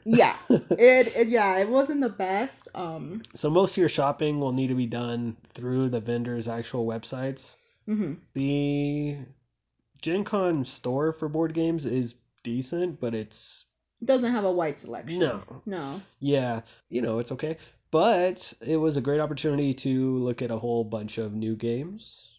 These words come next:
Speaker 1: Yeah, to kinda just browse and see, like, what's going on, what's big right now,
Speaker 2: Mm-hmm.
Speaker 1: what's
Speaker 2: Yeah.
Speaker 1: coming out, and, um,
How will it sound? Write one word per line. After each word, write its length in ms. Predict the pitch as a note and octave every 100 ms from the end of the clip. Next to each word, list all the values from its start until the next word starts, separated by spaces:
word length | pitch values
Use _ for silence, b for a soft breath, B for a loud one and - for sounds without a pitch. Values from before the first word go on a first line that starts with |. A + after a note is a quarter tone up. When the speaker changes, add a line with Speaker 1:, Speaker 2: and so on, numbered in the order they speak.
| _ _
Speaker 1:
Yeah, 220 | C4 C4
to 120 | B3+
kinda 240 | B3 A#3+ A3+
just 280 | G3 F#3+ -
browse 520 | F3 F3 F3+ F#3 F3+
and 140 | F3+
see, 200 | - F#3
like, 340 | E3+ B2 - - _ _ _ _ _ _ _
what's 220 | G3+ G3+
going 260 | - G3 F3+
on, 280 | F3+ F3+ F3+
what's 180 | F#3+ -
big 300 | G3+ F#3+ F3+
right 220 | F3 F3
now, 440 | F3 E3+ E3+ E3+
Speaker 2:
Mm-hmm. 400 | D3+ C3 C3+ E3 G3 _ _ _ _ _ - B B B
Speaker 1:
what's 140 | G3+ C#3
Speaker 2:
Yeah. 160 | D3
Speaker 1:
coming 240 | C#3 B2+ F#3
out, 320 | F#3 F#3 F#3
and, 360 | F3+ F3 F3
um, 640 | E3+ D#3+ D#3 C#3 G2 G3